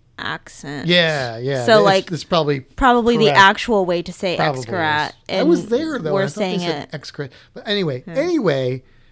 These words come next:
Speaker 2: there's, like, a monkey on the balcony and birds, and we, I mean, we only got to the first episode so far, but man, it looked,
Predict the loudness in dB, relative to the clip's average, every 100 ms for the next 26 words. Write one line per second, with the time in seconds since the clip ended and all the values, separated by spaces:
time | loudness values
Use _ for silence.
0 | _ _ _ _ -10 -4 -2 -2 -4 -6
1 | -6 -4 -6 -6 -6 -4 -4 -4 -2 -4
2 | -6 -8 -6 -6 -6 -6 -6 -6 -6 -8
3 | -10 -8 -4 -4 -4 -6 -6 -6 -6 -4
4 | -6 -6 -6 -4 -4 -4 -6 -6 -6 -6
5 | -8 -8 -8 -10 -8 -8 -6 -6 -6 -8
6 | -8 -6 -4 -4 -6 -6 -8